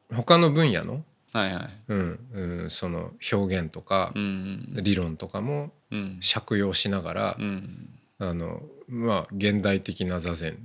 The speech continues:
Speaker 1: ですかね、
Speaker 2: うん。
Speaker 1: を、お、探求していくっていうことが、
Speaker 2: うん。
Speaker 1: まあ、あるわけですよね。
Speaker 2: そうですね。
Speaker 1: うん。
Speaker 2: お坊さん向けだったら、もう毎日毎日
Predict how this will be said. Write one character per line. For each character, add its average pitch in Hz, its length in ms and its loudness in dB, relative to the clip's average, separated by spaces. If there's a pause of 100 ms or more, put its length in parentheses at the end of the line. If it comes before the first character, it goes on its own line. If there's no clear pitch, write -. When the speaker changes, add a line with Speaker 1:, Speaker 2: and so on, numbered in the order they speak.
Speaker 1:
で - 140 -12
す 101 120 0
か 98 80 0
ね、 107 160 0 (280)
Speaker 2:
う 117 40 -6
ん。 113 40 0
Speaker 1:
を、 113 200 -2 (600)
お、 85 880 -6 (120)
探 92 260 -4
求 85 200 -6
し - 100 -6
て - 120 -12
い 82 80 -10
く - 120 -14
っ - 20 -12
て - 180 -12
い 82 40 -8
う - 20 -18
こ - 120 -16
と 110 140 -2
が、 85 120 2
Speaker 2:
う 92 60 -6
ん。 98 60 -10
Speaker 1:
ま 80 180 -6 (260)
あ、 90 100 -4
あ 85 40 -2
る 78 240 -10
わ 80 160 -14
け 95 60 -14
で 95 120 -12
す - 160 -10
よ 127 80 -10
ね。 135 160 -8 (120)
Speaker 2:
そ 104 240 0
う 87 40 -2
で - 80 -8
す - 100 -10
ね。 90 420 0 (720)
Speaker 1:
う 107 40 -6
ん。 87 320 -6 (560)
Speaker 2:
お 107 100 -6
坊 135 220 -2
さ 170 180 4
ん 170 220 2
向 165 60 0
け 165 120 2
だ 170 80 6
っ - 60 4 (100)
た 127 100 8
ら、 147 160 10
も 92 420 2
う 98 60 -6
毎 104 200 6
日 - 120 0
毎 98 200 6
日 - 340 2